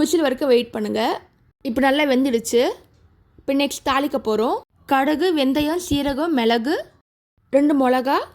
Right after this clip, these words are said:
கொத்தமல்லி, கருவேப்பிலை எடுத்துக்கோங்க. ஃபஸ்ட்டு எண்ணெய் ஊற்றிக்கோங்க. அதுக்கப்புறம் ஒரு ஸ்பூன் நெய் ஊற்றிக்கோங்க.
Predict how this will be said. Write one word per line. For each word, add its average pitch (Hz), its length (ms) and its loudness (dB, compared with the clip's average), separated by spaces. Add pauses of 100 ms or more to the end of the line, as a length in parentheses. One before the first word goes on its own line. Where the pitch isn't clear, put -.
(580)
கொத்தமல்லி, 311 460 0
கருவேப்பிலை 240 400 2
எடுத்துக்கோங்க. 208 420 -6 (600)
ஃபஸ்ட்டு 294 320 0
எண்ணெய் 285 220 2
ஊற்றிக்கோங்க. 208 460 -2 (600)
அதுக்கப்புறம் 277 460 2
ஒரு 269 160 6
ஸ்பூன் 330 220 -2 (120)
நெய் 269 240 2
ஊற்றிக்கோங்க. 208 460 -4